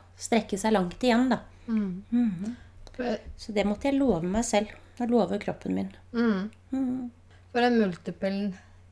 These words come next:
Speaker 2: dissosiativ lidelse,
Speaker 1: Mhm.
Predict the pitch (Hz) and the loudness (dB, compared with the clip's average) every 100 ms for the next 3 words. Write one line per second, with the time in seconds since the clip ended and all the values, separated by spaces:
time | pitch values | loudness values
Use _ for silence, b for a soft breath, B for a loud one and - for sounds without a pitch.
0 | - 202 - - 190 - 202 190 - 208 | -12 -10 -10 -10 -10 -10 -8 -10 -8 -8
1 | 196 196 185 165 156 160 - 214 220 233 | -6 -4 -4 -4 -6 -10 -10 -6 -6 -6
2 | - 233 226 185 180 | -8 -4 -4 -4 -10